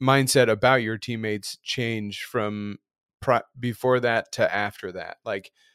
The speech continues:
how you thought about your teammates before you were trying to work with them, and then once you started working with them, once you started, you know, trying to work around them,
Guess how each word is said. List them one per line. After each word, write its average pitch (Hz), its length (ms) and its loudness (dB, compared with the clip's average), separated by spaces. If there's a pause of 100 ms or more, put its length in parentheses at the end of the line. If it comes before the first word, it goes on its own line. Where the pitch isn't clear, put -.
(280)
how 175 140 6
you 175 160 6
thought 151 220 10
about 135 240 6
your 123 140 0
teammates 127 480 -2
before 147 440 4
you 131 140 6
were 127 120 6
trying 127 280 2
to 117 100 2
work 117 260 2
with 120 160 2
them, 113 220 0
and 110 140 -2
then 113 140 -2
once 123 200 0
you 120 100 -2
started 113 320 2
working 127 380 0
with 113 160 -6
them, 113 220 -4
once 113 220 -6
you 117 100 -4
started, 113 500 2 (320)
you 120 100 -2
know, 113 200 2
trying 120 380 0
to 117 220 -2
work 117 360 -2
around 117 540 0
them, 104 340 -2